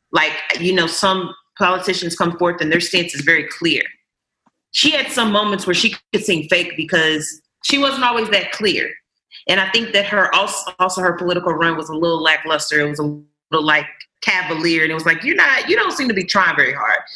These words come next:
Like, as though you assume you have our vote because you are a Black woman,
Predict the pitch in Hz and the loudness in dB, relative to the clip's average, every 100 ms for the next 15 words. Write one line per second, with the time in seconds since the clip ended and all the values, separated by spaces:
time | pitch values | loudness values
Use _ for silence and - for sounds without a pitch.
0 | - - 190 196 190 175 208 202 226 175 | -8 0 0 0 -2 0 0 0 -2 -4
1 | - 254 254 226 214 196 180 175 175 175 | -2 0 0 2 2 4 2 2 -2 -2
2 | 175 185 170 175 165 147 147 156 151 156 | -4 -2 -2 0 2 2 2 0 0 -2
3 | 160 127 127 | -4 -4 -8